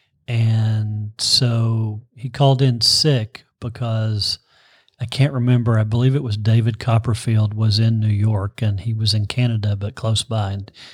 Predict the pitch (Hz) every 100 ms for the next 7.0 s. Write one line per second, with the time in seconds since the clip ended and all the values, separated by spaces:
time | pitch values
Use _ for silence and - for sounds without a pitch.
0 | - _ 127 117 104 107 113 113 117 113
1 | 107 98 95 _ _ _ - - 120 113
2 | 123 117 101 117 117 113 104 117 - -
3 | 120 110 107 110 98 110 101 - - _
4 | _ - 120 - - 113 110 107 104 -
5 | 120 107 104 120 110 113 107 107 - 107
6 | 117 107 110 110 110 - 113 104 104 101